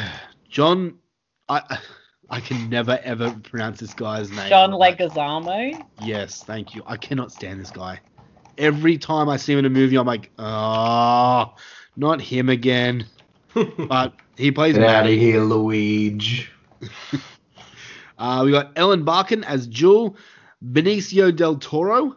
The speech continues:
Speaker 1: as Juan Primo.
Speaker 4: Wasted.
Speaker 1: Uh, <laughs>
Speaker 2: Literally.
Speaker 1: Um, we got a whole bunch of other people in this movie. I'm not gonna go through every single person,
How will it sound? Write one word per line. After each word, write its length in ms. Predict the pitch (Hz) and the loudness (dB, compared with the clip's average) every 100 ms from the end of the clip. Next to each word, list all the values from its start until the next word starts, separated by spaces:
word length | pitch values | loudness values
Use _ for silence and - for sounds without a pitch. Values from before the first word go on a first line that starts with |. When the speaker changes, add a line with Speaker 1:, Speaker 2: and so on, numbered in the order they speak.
| - | -6
Speaker 1:
as 220 | 135 123 | -4 -4
Juan 440 | 107 123 147 196 165 | -4 -2 0 0 -2
Primo. 520 | 151 156 190 240 240 _ _ - | -2 0 0 -2 -4 _ _ -18
Speaker 4:
Wasted. 540 | - - - - - - _ _ _ _ _ | -16 -16 -16 -14 -14 -16 _ _ _ _ _
Speaker 1:
Uh, 220 | 127 127 - 427 - - - - - - - 784 - - 1077 - - - 762 719 698 | -8 -6 -6 -10 -16 -18 -18 -16 -18 -20 -20 -20 -20 -14 -14 -14 -20 -18 -18 -14 -8
<laughs> 80 | 330 - _ _ _ _ - - | -8 -10 _ _ _ _ -16 -10
Speaker 2:
Literally. 680 | 135 147 127 127 135 135 - _ - - - 180 - - - 135 - _ | -10 -8 -10 -6 -6 -8 -14 _ -20 -20 -14 -14 -14 -18 -18 -18 -20 _
Speaker 1:
Um, 440 | 143 160 165 170 165 | 0 2 4 2 2
we 80 | 185 | 2
got 220 | 226 - | 2 -2
a 60 | - | -10
whole 240 | 143 147 | -2 -2
bunch 240 | 131 127 | 0 -4
of 80 | 120 | -2
other 160 | 110 110 | -4 -2
people 320 | 120 113 117 | -4 -2 -4
in 80 | 117 | -4
this 160 | 101 | -4
movie. 240 | 110 113 117 | -2 0 0
I'm 80 | 113 | -2
not 120 | 110 | -4
gonna 140 | 117 | -2
go 140 | 107 101 | -2 -4
through 300 | - 117 113 | -4 -4 -4
every 200 | 113 107 | -4 -4
single 280 | 123 113 | -4 -4
person, 400 | 113 127 113 131 | 2 2 2 0